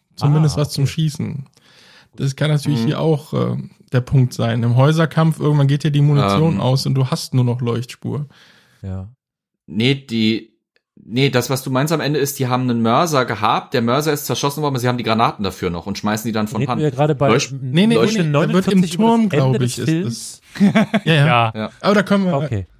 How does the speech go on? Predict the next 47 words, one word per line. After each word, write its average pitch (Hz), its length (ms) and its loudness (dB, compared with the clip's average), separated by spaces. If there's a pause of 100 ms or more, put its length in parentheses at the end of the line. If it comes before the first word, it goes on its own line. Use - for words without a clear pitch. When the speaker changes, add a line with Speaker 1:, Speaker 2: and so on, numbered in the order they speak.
(180)
Speaker 2:
Ist - 340 -20
gut. 147 120 -4
Speaker 1:
Ja. 156 240 -2 (1120)
So 131 140 -2
sind 156 200 4
wir. 147 260 2 (280)
Speaker 3:
Leuchtspur 151 440 2
ist 143 140 0
normalerweise 127 520 2
in 120 160 -2
einem 110 140 -2
Gurt 131 260 0
schon 123 120 -4
mal 113 120 0
vorne 107 300 -2
drin. 107 200 -2
Das 95 160 -2
heißt, 98 200 -2
wenn 107 100 0
du 107 80 2
Maschinengewehr-Gurt 120 840 -2
hast, 127 140 -2
die 127 60 -8
sind 117 80 0
ja 107 60 2
fertig 107 300 -2
vorge-, 113 360 -2 (560)
bestückt. - 380 -2
Normalerweise 113 500 2
hast 110 200 -4
du 110 40 -8
dann 101 140 0
irgendwie 110 240 0
immer 113 140 0
in 104 60 2
regelmäßigen 110 460 0
Abständen - 360 -4
eine 98 60 0
Leuchtspur, 101 640 -2 (680)
Kugel, 123 260 4
dass 107 180 0
du 98 120 -2
weißt, 98 280 0
wo 113 60 -2
du 101 100 -2
gerade 95 280 0
hinschießen 95 640 -2